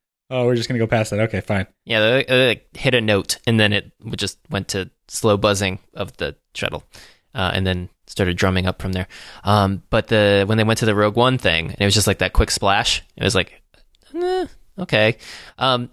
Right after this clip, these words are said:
Speaker 2: but I think that Michael Giacchino makes way better Star Wars music than he makes Star Trek music. Uh, I thought he did a good job aping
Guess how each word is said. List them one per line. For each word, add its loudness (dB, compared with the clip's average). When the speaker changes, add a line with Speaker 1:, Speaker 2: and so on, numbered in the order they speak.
Speaker 2:
but 2
I 0
think -2
that 2
Michael 2
Giacchino 2
makes 0
way 0
better 2
Star 2
Wars 2
music 0
than 2
he 2
makes 0
Star 2
Trek 0
music. -2
Uh, 2
I -2
thought 2
he 0
did 0
a -2
good -2
job 2
aping 0